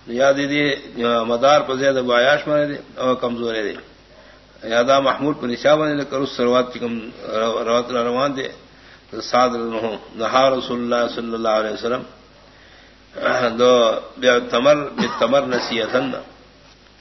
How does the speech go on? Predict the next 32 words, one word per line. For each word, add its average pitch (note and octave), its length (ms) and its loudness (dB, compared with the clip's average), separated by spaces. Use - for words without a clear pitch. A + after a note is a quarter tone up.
اور G#2+ 180 -6
ان، A#2 580 -2
ان D3 280 2
زید D3 360 0
ابا A#2+ 260 2
عیاش C#3 320 4
اخبره D3 560 -2
انه B2 320 0
سأل A#2+ 380 0
سعد، C3+ 320 0
سعد C3+ 180 8
بن C3 200 -2
ابی A#2+ 160 0
وقاص. A#2+ 520 2
سعد D3 260 2
رضی C#3+ 100 -4
اللہ B2+ 320 0
عنہ C#3+ 100 2
عن C#3 220 4
البیضاء، B2 580 2
بیضاء A#2 400 2
غنم C3 300 -2
تو C3+ 200 -2
یہ A#2 100 -2
سل C#3 160 4
دے A2+ 100 -6
لکڑ A#2 280 2
اور B2+ 120 2
بشت B2 300 -4
ہوئے A2+ 120 -4
لکھی A2 320 -8
گی. F#2+ 140 -8